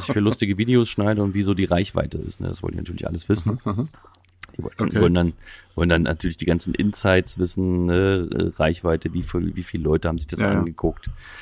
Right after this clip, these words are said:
Speaker 1: Was hat sich da draus ergeben? Wie viel Mal wurde irgendwo drauf geklickt, auf einen Link und sowas, ne? Das wollen die
Speaker 2: Mhm,
Speaker 1: alles
Speaker 2: mhm.
Speaker 1: wissen.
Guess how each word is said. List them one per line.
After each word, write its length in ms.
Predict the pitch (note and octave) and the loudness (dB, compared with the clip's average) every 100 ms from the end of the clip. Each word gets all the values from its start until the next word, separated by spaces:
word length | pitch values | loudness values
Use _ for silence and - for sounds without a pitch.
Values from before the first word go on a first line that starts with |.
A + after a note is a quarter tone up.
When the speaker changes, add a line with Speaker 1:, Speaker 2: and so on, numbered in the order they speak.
| - - | -14 0
Speaker 1:
Was 160 | F#2 G2 | 0 2
hat 120 | F#2+ | -2
sich 120 | G2 | 0
da 100 | G#2 | 0
draus 280 | - D#2+ E2 | 2 0 0
ergeben? 460 | - F2+ E2+ F2 F2 | -2 -4 -2 -2 -2
Wie 80 | F#2 | -2
viel 120 | G#2+ | 2
Mal 220 | G2 F#2 | 2 4
wurde 200 | F2+ F#2+ | 6 6
irgendwo 420 | - F#2 F#2 F#2 | 6 2 2 0
drauf 320 | F#2 - D2 - | 0 0 -2 -2
geklickt, 580 | F#2+ - D#2+ - - | -10 -6 -6 -6 -4
auf 160 | - E2+ | -4 0
einen 80 | F#2+ | 0
Link 380 | E2 D#2+ E2 - | 0 -2 -2 -2
und 160 | D2+ | -4
sowas, 320 | E2 D#2 D#2 | -2 -2 -2
ne? 80 | F#2+ | -2
Das 160 | C3 G#2 | -2 0
wollen 140 | G#2 | 2
die 60 | G#2 | 4
Speaker 2:
Mhm, 40 | - | 2
Speaker 1:
alles 160 | F#2+ | 2
Speaker 2:
mhm. 40 | G2+ | 0
Speaker 1:
wissen. 260 | G#2+ A2 | 0 -2